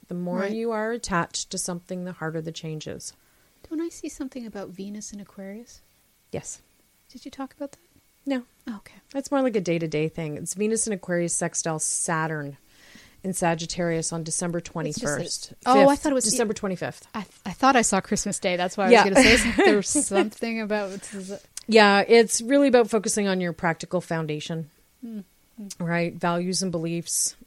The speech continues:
Speaker 1: So, um, and it's sextile, so it's harmonious,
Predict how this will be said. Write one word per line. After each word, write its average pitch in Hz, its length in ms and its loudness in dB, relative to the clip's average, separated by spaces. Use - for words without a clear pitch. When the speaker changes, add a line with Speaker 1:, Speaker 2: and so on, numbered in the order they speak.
Speaker 1:
So, 160 540 -4
um, 165 540 -2
and 220 100 2
it's 233 120 2
sextile, 175 480 0
so 185 180 0
it's 180 140 -2
harmonious, 170 760 -4